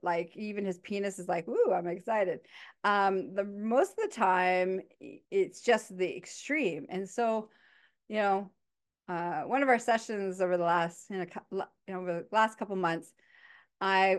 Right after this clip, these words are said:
you know, we're, I'm, you know, I got him tied him up and I'm torturing him and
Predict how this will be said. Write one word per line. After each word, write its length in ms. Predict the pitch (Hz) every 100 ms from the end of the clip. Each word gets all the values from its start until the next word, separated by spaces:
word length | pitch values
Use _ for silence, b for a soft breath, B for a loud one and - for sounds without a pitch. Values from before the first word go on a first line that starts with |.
| 196
you 140 | 202
know, 120 | 185
we're, 360 | 180 190 185 180 _ - 180
I'm, 220 | 175 175 -
you 80 |
know, 80 | 180
I 140 | 180 190
got 140 | 185
him 60 | 180
tied 220 | 156 165
him 140 | 165
up 260 | 170 175 175
and 100 | 175
I'm 160 | 170 170 -
torturing 400 | 170 165 165 170
him 200 | 170 170
and 220 | 170